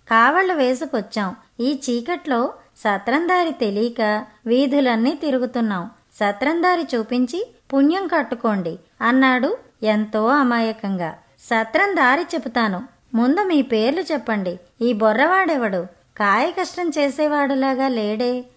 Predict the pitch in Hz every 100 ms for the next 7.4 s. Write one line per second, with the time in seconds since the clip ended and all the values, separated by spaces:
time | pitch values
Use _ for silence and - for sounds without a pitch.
0 | - 240 254 262 254 381 554 - - 254
1 | 254 339 370 320 - 208 208 269 302 240
2 | 208 - 190 - _ - - 247 247 247
3 | 403 - 294 269 262 - _ 220 233 285
4 | 415 302 220 262 349 233 214 175 175 -
5 | _ 220 226 262 269 254 294 370 320 233
6 | 233 320 330 277 226 233 254 - - 233
7 | 277 262 262 415